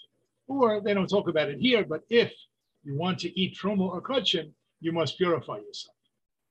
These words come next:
So this pasuk that says that if you don't purify yourself from Tumas Mace, you are, uh, Chayav Koros, that is really only talking about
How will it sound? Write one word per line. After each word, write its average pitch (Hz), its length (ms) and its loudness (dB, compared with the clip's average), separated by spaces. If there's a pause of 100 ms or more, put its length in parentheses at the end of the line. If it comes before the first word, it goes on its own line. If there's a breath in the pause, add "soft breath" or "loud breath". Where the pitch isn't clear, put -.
(960)
So 208 460 -2
this 214 260 -2
pasuk 202 400 0
that 165 160 -6
says 170 560 -4 (360)
that 165 120 -2
if 147 120 -8
you 151 100 -12
don't 190 320 0
purify 180 480 2
yourself 135 460 -8 (400)
from 143 140 -10
Tumas 180 460 2
Mace, 175 440 0 (360)
you 175 220 2
are, 156 300 2 (680)
uh, 131 140 -6 (120)
Chayav 180 320 2
Koros, 233 520 0 (300)
that 190 180 0
is 156 160 0
really 190 240 4
only 185 340 0
talking 170 380 -6
about 135 400 -10